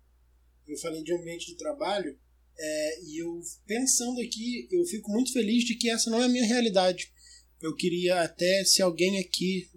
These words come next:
do, de onde eu trabalho, do lugar que eu trabalho, do Hub A dois tá ouvindo, vocês são excelentes. Todas as vezes que vocês param pra me ajudar,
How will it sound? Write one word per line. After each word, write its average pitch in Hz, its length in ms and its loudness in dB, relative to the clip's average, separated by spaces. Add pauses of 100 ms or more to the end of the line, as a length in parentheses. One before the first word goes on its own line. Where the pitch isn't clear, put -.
(140)
do, 151 280 -4
de 139 140 -6
onde 156 180 -4
eu 160 80 -8
trabalho, 170 480 -4
do 151 80 -4
lugar 147 240 -4
que - 60 -10
eu 139 60 -8
trabalho, 147 400 -8
do 135 140 -14 (140)
Hub 156 280 -4
A 147 80 -2
dois 147 280 -4
tá 151 140 -10
ouvindo, 147 500 -2 (480)
vocês 143 320 -2
são 160 140 -2
excelentes. 147 500 0
Todas 165 200 2
as 147 40 -2
vezes 165 200 -2
que 156 80 -4
vocês - 180 0
param 160 300 2
pra 147 120 -6
me 147 120 -4
ajudar, 135 440 -4